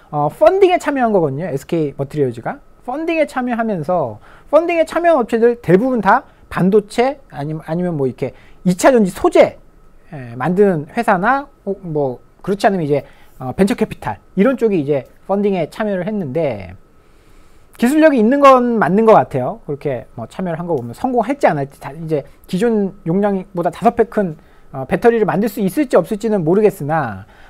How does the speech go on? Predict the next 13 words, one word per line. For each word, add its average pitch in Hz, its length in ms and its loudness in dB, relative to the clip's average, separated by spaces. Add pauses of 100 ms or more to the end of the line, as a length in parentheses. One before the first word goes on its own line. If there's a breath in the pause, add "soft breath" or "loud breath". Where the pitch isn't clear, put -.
어찌됐든 269 440 4
간에 233 380 2 (140 soft breath)
이런 277 280 2
투자를 254 340 0
하면서 196 500 -6
에스케이 - 280 -4
머티리얼즈는요, 208 920 -2
뭐 202 220 4
하는 269 180 0
회사냐, 208 420 0 (160)
뭐 160 200 6
하는 240 200 6
회사냐면 175 760 -2